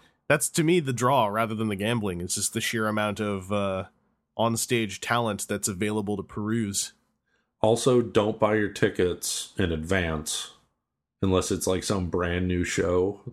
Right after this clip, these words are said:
Speaker 2: where there might actually be a chance of it selling out. But any show that's, like, established and been around for a few years, like, say, Beatles Love or Penn and Teller or Blue Man Group or what have you, um,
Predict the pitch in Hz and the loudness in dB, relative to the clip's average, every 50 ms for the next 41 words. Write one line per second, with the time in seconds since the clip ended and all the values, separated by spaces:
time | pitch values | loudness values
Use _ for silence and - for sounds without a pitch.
0 | - _ - 123 104 95 87 90 90 87 87 87 90 82 82 82 80 - - 98 | -12 _ 0 2 2 4 4 2 0 2 0 0 0 0 0 -2 -2 -2 -2 0
1 | 87 82 80 80 85 82 80 - - 87 85 - - 92 90 90 - - 107 104 | 0 0 0 0 0 -2 0 -2 -2 -2 0 0 0 0 0 -2 -2 0 0 0
2 | 101 98 95 98 98 101 110 - - - - _ _ _ _ _ _ _ _ _ | 0 0 0 0 0 0 0 -2 -6 -12 -20 _ _ _ _ _ _ _ _ _
3 | _ _ _ _ _ - 101 90 92 92 98 101 95 - - 98 92 95 95 95 | _ _ _ _ _ 2 2 4 2 2 2 0 0 2 4 4 4 4 4 2
4 | 92 - - 95 90 - 87 80 - - 87 82 85 87 90 95 95 - - 92 | 0 2 0 0 0 0 -2 -4 -2 -2 0 0 0 0 0 0 0 -2 -2 -4
5 | 90 82 90 85 82 80 80 85 87 92 90 - 98 95 92 - - 113 101 98 | -2 -2 -2 -2 0 -2 -2 -2 -2 -2 0 2 2 0 0 0 0 0 2 2
6 | 98 98 101 107 107 101 - - 98 - - 95 92 85 82 80 - - 90 85 | 2 2 0 0 -2 -4 -4 -4 -4 -2 0 0 0 0 -2 -4 -2 0 0 0
7 | 87 87 82 - 90 85 85 85 85 85 85 - 90 87 82 82 - - _ _ | 0 -2 -2 -2 0 0 0 0 -2 -4 -2 -2 -2 -2 -2 -4 -8 -14 _ _
8 | _ _ _ _ _ _ _ _ _ _ _ _ _ - - 107 90 82 80 76 | _ _ _ _ _ _ _ _ _ _ _ _ _ -4 -2 -2 0 0 0 0
9 | 90 85 87 87 85 82 82 78 80 87 87 85 82 85 85 82 82 85 90 87 | 0 0 2 0 0 0 -2 -2 -2 -2 -2 -2 -2 -2 -2 -4 -2 -2 0 0
10 | 87 87 - 95 90 87 85 92 87 85 85 92 90 90 - - _ _ _ _ | 0 -2 -2 -2 -2 -2 0 0 0 0 0 0 -2 -2 -4 -10 _ _ _ _
11 | _ _ _ _ _ _ - 92 87 85 82 82 85 85 82 | _ _ _ _ _ _ -4 -2 -2 0 -2 -4 -4 -6 -10